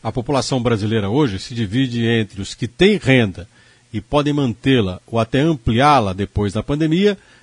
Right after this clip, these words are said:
e aqueles que estão correndo o risco do emprego ou estão desempregados e terão dificuldade de se manter ou retornar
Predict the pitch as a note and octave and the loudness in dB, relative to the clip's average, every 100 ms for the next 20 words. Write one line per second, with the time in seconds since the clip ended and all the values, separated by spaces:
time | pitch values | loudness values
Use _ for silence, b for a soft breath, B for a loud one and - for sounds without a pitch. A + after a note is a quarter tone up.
0 | b F3+ F3 F#3 F3+ - - F3 - C3 | b -6 -2 0 0 -2 -4 -6 -2 -2
1 | A#2 A#2+ B2+ D3+ A2+ F3 F#3+ G3 F3 D3+ | -2 -2 -2 -2 -2 -2 -4 -4 -4 0
2 | B2 C3 B2+ - b b b - B2 E3+ | 2 2 0 -10 b b b -8 0 2
3 | E3 - - G#2+ F#2+ A2 - C#3+ G#2 B2+ | 2 0 -4 -4 -2 -4 -4 -4 -4 -4
4 | B2+ B2+ C3+ B2+ A#2 C3 - B2 A2+ G#2+ | -6 -10 -8 -8 -10 -10 -6 0 2 2
5 | F2+ E2 F#2 - C3 A#2 - C3 C#3+ C3 | 0 -8 -10 -4 -2 -2 -2 0 0 0
6 | B2 C3+ B2+ G#2 G#2+ A2+ | -2 0 0 0 0 -2